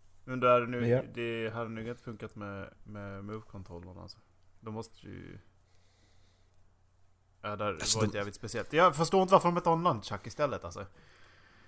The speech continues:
Speaker 2: Ja, jag fattar. Alltså, varför har de här jävla Move-kontrollerna? Varför har de inte en spak
Speaker 1: Ja,
Speaker 2: här?
Speaker 1: precis.
Speaker 2: Flytta ner P S-knappen dit.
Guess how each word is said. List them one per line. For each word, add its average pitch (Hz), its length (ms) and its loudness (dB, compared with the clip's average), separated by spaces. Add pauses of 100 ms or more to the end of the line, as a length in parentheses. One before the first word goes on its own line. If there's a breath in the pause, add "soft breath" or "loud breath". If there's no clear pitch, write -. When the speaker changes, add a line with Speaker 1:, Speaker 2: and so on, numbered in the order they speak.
(240 soft breath)
Speaker 2:
Ja, 170 140 12
jag 208 140 12
fattar. 233 320 8
Alltså, 202 140 8
varför 233 260 10
har 220 220 10
de 196 100 4
här 226 60 10
jävla 214 180 12
Move-kontrollerna? 127 640 10 (120)
Varför 190 200 12
har 220 60 12
de 208 100 12
inte 214 120 8
en 165 60 12
spak - 680 12 (180)
Speaker 1:
Ja, 139 340 4
Speaker 2:
här? 190 320 8
Speaker 1:
precis. 120 440 -6 (920)
Speaker 2:
Flytta 220 240 12
ner 220 120 12
P 226 160 12
S-knappen 170 460 12
dit. 135 500 10